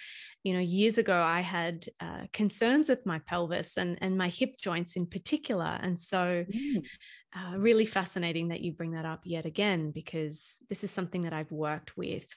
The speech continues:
Speaker 1: for, for many years. In fact, I had a, a doctor tell me that I wouldn't be able to walk again or practice yoga or any of those things without, without having hip replacements. And I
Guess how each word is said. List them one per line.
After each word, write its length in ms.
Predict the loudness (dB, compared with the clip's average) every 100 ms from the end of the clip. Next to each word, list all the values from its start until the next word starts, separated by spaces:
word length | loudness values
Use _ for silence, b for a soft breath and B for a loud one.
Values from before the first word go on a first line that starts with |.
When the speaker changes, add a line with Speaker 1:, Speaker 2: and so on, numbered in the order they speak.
| _
Speaker 1:
for, 100 | -14
for 200 | -10 -4
many 220 | -2 -2 -4
years. 500 | 0 4 4 2 -4
In 100 | -4
fact, 320 | -4 -4 -4
I 140 | -4
had 240 | -2 -2 -2
a, 220 | -2 -4 B B B B B
a 100 | -8
doctor 420 | -4 -4 -2 -2 -4
tell 200 | -2 -2
me 140 | -2
that 100 | -2
I 80 | -2
wouldn't 340 | -2 -2 -4
be 120 | -2 -2
able 160 | 2
to 60 | 2
walk 300 | 8 6 6
again 280 | 2 2 0
or 40 |
practice 400 | -2 -8 -6 2
yoga 380 | 6 6 8 6
or 140 | 6 4
any 220 | 2 2
of 100 | 0
those 180 | -2 -2
things 240 | 0 2
without, 240 | 0 -4 -6 _
without 360 | -2 2 0 0
having 380 | 0 2 2 0
hip 160 | -2 0
replacements. 760 | 0 0 -2 -4 -6 -8 -8 -4
And 360 | -2 0 -4 -8 B B B B B B
I 320 | 0 2 2